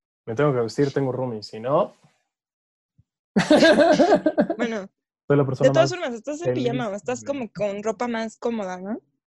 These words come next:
Speaker 1: Claro.
Speaker 2: O sea, aún así como que sí... Eh,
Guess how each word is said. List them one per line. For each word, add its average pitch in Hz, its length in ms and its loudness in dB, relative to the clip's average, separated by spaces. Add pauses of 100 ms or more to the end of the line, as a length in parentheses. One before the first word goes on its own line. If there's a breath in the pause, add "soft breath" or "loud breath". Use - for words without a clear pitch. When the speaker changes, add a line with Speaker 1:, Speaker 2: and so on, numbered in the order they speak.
Speaker 1:
Claro. 107 340 -6 (580)
Speaker 2:
O 208 160 2
sea, 208 580 2 (280)
aún 247 260 0
así 269 480 -8
como 269 300 -8
que - 240 -12
sí... 214 300 -10 (120)
Eh, - 320 -16